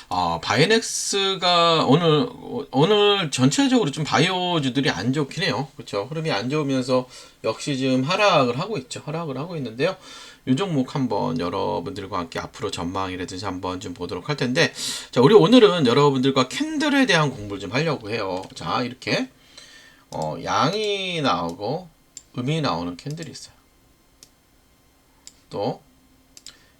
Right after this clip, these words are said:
양이 나오고 중간에 이렇게 캔들이 끼일 수는 있지만, 이런 캔들이 끼이긴 하지만 궁극적으로 음이 이렇게 나옵니다. 이런 캔들을 찾아봅시다. 자, 여기 하나 나오고,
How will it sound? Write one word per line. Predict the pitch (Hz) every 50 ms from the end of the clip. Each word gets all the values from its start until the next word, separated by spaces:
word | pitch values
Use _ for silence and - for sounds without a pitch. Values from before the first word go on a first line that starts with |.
| _ _ -
양이 | 90 95 92 101 117 120
나오고 | 113 104 98 87 85 85 90 98 104 120 139 151 165 175 - 254 - - -
중간에 | - - - - 143 143 160 156 151 139
이렇게 | 131 131 - -
캔들이 | - - 180 180 180 - 151
끼일 | - - 170 175 175 170
수는 | - - - 123 101
있지만, | - - - - 101 95 104 120 110
이런 | 92 92 87 92 95
캔들이 | - - 135 131 135 127 -
끼이긴 | - - 143 139 139 135 135
하지만 | 127 120 - 117 127 139 160 180 175 _ _ _ _ _ _ _ _ _ _ _
궁극적으로 | - 127 120 117 - - - - - -
음이 | 123 123 135 135
이렇게 | 123 123 - - -
나옵니다. | 104 95 - - - - - - _ _ -
이런 | - 156 165 170
캔들을 | 156 165 151 131 120 110 104
찾아봅시다. | - 143 143 143 139 127 - - - - - _ _ _ _ _ _ _ _ _ _ _ _ - - - _ _ _ _ _ _ _ _ _ _ - - - - - - - - _ - -
자, | - 127
여기 | 127 127 156
하나 | 160 156 147 120 98
나오고, | 95 80 76 73 73